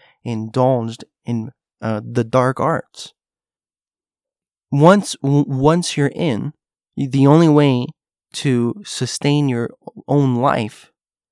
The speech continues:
is continuing to get deeper and deeper into it. To me, this is, this is very odd, and I'm s-,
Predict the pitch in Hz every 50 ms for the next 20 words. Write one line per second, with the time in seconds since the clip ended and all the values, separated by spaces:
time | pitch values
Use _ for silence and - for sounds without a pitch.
0 | _ _ _ _ _ _ - 127 117 - - - 127 123 - - - 143 139 139
1 | 135 131 123 113 113 107 - 113 110 113 107 113 - - 120 120 120 - - 117
2 | 107 107 110 117 120 - - 123 120 - 117 113 117 120 127 123 123 131 - 123
3 | - - - _ _ _ _ _ _ _ _ _ _ _ _ _ _ _ _ _
4 | _ _ _ _ _ _ _ _ _ _ _ _ _ _ _ _ _ _ _ _
5 | _ _ _ _ _ _ _ _ _ _ _ _ - - - - - - _ _
6 | _ _ _ _ _ _ _ _ _ _ _ _ _ _ _ _ - 131 135 147
7 | 156 143 120 120 120 - - 113 104 107 - - _ _ - - 120 - 117 113
8 | 117 110 110 110 - 104 107 104 98 101 104 101 101 107 - - -